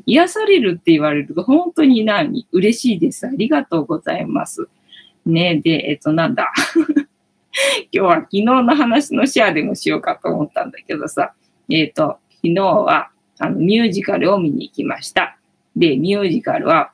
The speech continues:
なんだっけ、天国の本屋さんとかっていう、えー、タイトルの、えー、ミュージカルで、で、私は芸能界のことさっぱり知らないので、で、まあ、えっと、なんか、結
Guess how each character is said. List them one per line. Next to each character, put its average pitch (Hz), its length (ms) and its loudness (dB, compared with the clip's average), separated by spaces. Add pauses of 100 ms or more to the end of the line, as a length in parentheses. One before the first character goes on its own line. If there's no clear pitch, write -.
(640)
な 214 160 -2
ん - 40 -4
だ - 60 -6
っ - 40 -10
け、 143 140 -8
天 339 280 2
国 202 340 0
の 147 140 2
本 190 260 0
屋 143 140 -2
さ 165 160 -4
ん 151 80 -8
と 143 120 -14
か - 120 -10
っ - 160 -20
て - 80 -2
い 170 160 2
う、 165 120 -4
え 175 220 -2
ー、 180 60 -8
タ 156 140 -2
イ 147 100 -4
ト - 140 -12
ル - 120 -4
の、 208 260 2 (360)
え 147 100 -2
ー、 147 120 4
ミ 170 140 4
ュ 147 40 2
ー 139 40 0
ジ - 120 -12
カ 123 140 -6
ル - 140 -8
で、 - 260 0 (520)
で、 180 120 2
私 - 360 0
は 185 200 4
芸 247 320 2
能 277 180 4
界 151 200 0
の - 100 -8
こ - 80 -14
と - 60 -20
さ 180 560 0
っ - 100 -20
ぱ 403 80 0
り 330 120 6
知 208 100 -4
ら 180 160 0
な 175 100 0
い 151 80 0
の - 80 -8
で、 - 220 -2 (340)
で、 196 260 4
ま 190 340 0
あ、 - 160 -18
え 165 160 0
っ - 60 -6
と、 151 320 -2 (280)
な 277 120 4
ん - 60 -4
か、 - 200 -6 (520)
結 - 140 -8